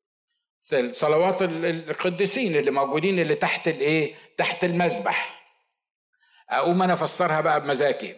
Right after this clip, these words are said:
بح-، بد-، بدماغي بقى، بذهني انا حر اعملها. فبقيت ايه القصة دي؟ دليل على ان صلوات القديسين اللي ماتوا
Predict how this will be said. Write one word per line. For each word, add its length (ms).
بح-، 340
بد-، 360
بدماغي 560
بقى، 220
بذهني 420
انا 100
حر 340
اعملها. 460
فبقيت 680
ايه 380
القصة 540
دي؟ 260
دليل 640
على 560
ان 320
صلوات 720
القديسين 960
اللي 360
ماتوا 560